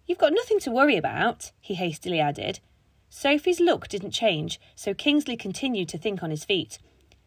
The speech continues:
"You tried to talk down my mum when she'd gone full changeling. That was in front of loads of others."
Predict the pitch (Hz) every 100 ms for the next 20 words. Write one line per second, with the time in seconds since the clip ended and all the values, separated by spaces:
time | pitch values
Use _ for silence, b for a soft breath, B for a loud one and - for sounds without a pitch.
0 | _ - 247 - 294 330 330 - 311 -
1 | 277 269 240 240 233 - 185 b b 220
2 | 208 226 214 220 208 240 226 - 220 208
3 | 202 - - 196 b b - - 415 370
4 | - 202 175 180 170 156 175 156 - -
5 | -